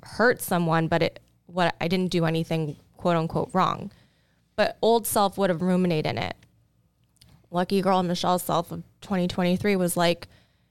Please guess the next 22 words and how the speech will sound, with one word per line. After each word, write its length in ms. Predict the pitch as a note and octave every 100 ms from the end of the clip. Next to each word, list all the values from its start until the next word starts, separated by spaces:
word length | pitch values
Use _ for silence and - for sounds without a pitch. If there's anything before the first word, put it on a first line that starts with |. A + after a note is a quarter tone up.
| _ _ -
in 220 | B3 C4+
the 100 | B3+
vein 280 | G#3 G#3+ G#3+
of 160 | G3 F3 -
everything's 460 | - F#3+ G3 G3 F#3
working 340 | F3+ E3+ F3+
out 200 | F3+ E3+
for 120 | - F3
me, 320 | E3+ D#3 - _ _ _ _ _ _ _ _ _ -
you 100 | A3
know, 300 | G3 D#3+ - -
what 260 | F3+ F3+
happened 380 | G3+ G3+ A3+ A3+
is 100 | G#3
what 140 | G3+
happened. 600 | F3+ C#3 - D#3 F3+ G3+ - _ _ _ _ _ _ _ _ _ _ _ _ _ _ _
I 180 | F#3 F3+
did 260 | F3+ F#3+ F#3+
what 180 | G3+ G3
I 140 | F#3
did. 600 | E3 D#3+ D#3 F#3 A#3+ C#4 - _ _ _ _ _
I 180 | - F3